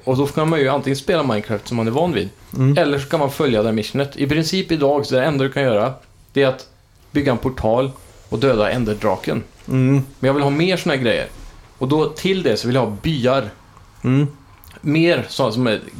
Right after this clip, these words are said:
Speaker 1: ganska enkla att hitta. Allting måste ju vara random generated såklart.
Speaker 2: Mm.
Speaker 1: Och så var bara massa byar med N P Cs då, som är den tredje saken.
Speaker 2: Mm.
Speaker 1: Som pratar och så här, kan ha shoppar.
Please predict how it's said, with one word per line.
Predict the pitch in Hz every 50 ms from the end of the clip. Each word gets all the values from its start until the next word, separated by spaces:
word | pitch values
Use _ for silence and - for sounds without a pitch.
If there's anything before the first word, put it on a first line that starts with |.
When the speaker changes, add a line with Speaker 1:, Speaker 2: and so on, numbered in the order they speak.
| - -
Speaker 1:
ganska | - 170 156 127 - 147
enkla | 151 135 127 123
att | 127
hitta. | 127 - -
Allting | 120 160 156 156 - 147 127
måste | 127 127 123 - -
ju | 110
vara | 107 107 113 113
random | 107 101 101 98 113
generated | 110 104 107 104 104 98 104 - 131 135
såklart. | 147 139 - 120 - - - - - - -
Speaker 2:
Mm. | 123 120 120 110 113 - -
Speaker 1:
Och | - 123
så | 123 151
var | 160 165
bara | 156 160 139 117
massa | 123 147 151 - - 143
byar | 135 156 151 127 104 110 127 131 - - - - -
med | - 143 147
N | 156 147 131 135
P | 156 151
Cs | - - - 180 180 175 151 - -
då, | - - -
som | - -
är | 120
den | 117 117
tredje | - 127 113 117
saken. | 117 131 110 - - 71 - - - - - - -
Speaker 2:
Mm. | - 123 123
Speaker 1:
Som | 123 123 127
pratar | 131 - 151 180 175 143 110 - - - 147 156
och | 160 156
så | - 135
här, | 92 95
kan | - - 117
ha | 120 123 117
shoppar. | - - - 156 151 - - - - 143 151 131 -